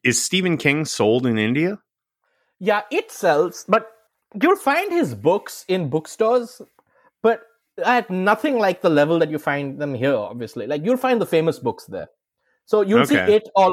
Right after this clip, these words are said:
Speaker 2: over the place. You'll see, you know, you'll see, uh, Firestarter, you'll see Shining, that kind of thing.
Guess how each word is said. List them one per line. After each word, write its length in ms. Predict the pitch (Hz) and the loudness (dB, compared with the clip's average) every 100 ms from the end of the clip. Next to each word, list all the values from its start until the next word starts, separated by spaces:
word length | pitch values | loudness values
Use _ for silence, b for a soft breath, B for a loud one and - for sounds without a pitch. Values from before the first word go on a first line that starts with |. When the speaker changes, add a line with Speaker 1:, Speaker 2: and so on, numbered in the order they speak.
| 180 | 2
Speaker 2:
over 80 | 175 | -2
the 80 | 180 | -2
place. 500 | 180 170 175 170 190 | 0 0 0 -4 -8
You'll 220 | 196 190 | -8 -8
see, 680 | - 196 185 180 175 165 - | -8 -8 -6 -8 -10 -12 -10
you 100 | 202 | -6
know, 160 | 214 - _ _ _ _ _ _ _ - | -6 -8 _ _ _ _ _ _ _ -6
you'll 220 | 190 226 | -2 0
see, 500 | 254 233 214 185 160 | 0 0 0 2 4
uh, 280 | 135 123 - _ _ - - | 4 2 -4 _ _ -14 -2
Firestarter, 920 | 180 185 180 196 175 185 175 170 160 | 0 0 0 0 0 2 2 4 2
you'll 160 | 156 156 | 0 -6
see 220 | - 156 | -4 -6
Shining, 840 | - 160 170 175 170 170 175 147 | 0 2 2 2 -2 -4 -8 -8
that 160 | 156 156 | -8 -4
kind 160 | 185 180 | -4 -2
of 60 | |
thing. 240 | 208 220 | -2 -4